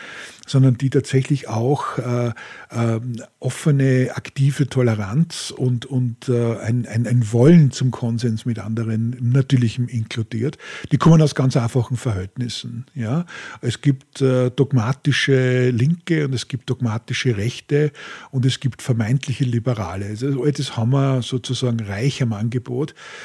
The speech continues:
Und ich glaube, immer weniger, dass es was mit Herkünften zu tun hat. Herkunft ist wichtig,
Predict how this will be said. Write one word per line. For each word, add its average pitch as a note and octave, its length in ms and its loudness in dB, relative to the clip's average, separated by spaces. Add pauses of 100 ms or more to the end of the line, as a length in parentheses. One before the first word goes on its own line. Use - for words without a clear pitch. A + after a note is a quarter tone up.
(120)
Und C3+ 120 -4
ich C3+ 100 -6
glaube, D3+ 400 2 (500)
immer F#3+ 360 6
weniger, D#3+ 400 4
dass E3 200 -2
es C#3+ 140 -2
was C#3+ 160 -4
mit - 180 -4
Herkünften C3 640 0
zu - 140 -8
tun G#2 300 -6
hat. - 180 -12
Herkunft E3+ 500 2
ist A#2+ 240 -6
wichtig, - 680 -4